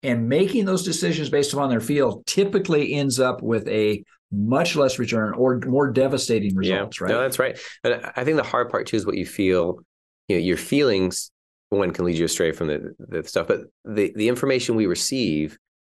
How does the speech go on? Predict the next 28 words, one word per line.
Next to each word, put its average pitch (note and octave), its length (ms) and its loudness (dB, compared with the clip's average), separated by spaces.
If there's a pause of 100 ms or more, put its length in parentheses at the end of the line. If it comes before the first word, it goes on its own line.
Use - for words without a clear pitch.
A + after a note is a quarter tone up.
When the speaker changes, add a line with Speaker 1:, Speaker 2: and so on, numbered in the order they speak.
(180)
Speaker 2:
is F#2 160 -2
not G#2+ 320 0 (120)
timely. F2 640 0
It's - 160 -2
not F#2+ 160 -2
necessarily F2+ 340 0
accurate F2 520 -4 (340)
for G2 100 -2
that D#2+ 120 -2
moment. F2+ 280 0
So, G#2 100 -2
for F#2+ 100 2
example, F2 360 0
you, F#2 160 2
you G#2+ 120 -4
had F#2+ 80 0
mentioned F2+ 320 -2
the, E2 140 0
the E2 100 0
economic F2+ 360 -2
data. F2 380 2 (340)
It's F#3+ 180 -2
a A2+ 140 0 (220)
month A2+ 420 -2
to - 80 -4
two - 200 -4
months A#2 300 -2
behind F2+ 680 -2